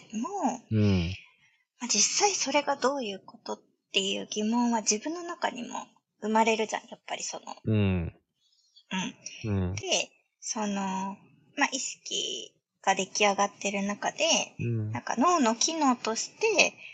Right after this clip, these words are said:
Speaker 1: なんかそういうふうにこう感じたりとか
Speaker 2: うん。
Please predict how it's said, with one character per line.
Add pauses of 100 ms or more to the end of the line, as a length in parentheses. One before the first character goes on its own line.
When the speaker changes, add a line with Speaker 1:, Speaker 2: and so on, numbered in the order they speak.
(220)
Speaker 1:
な
ん
か
そ
う
い
う
ふ
う
に
こ
う
感
じ
た
り
と
か (160)
Speaker 2:
う
ん。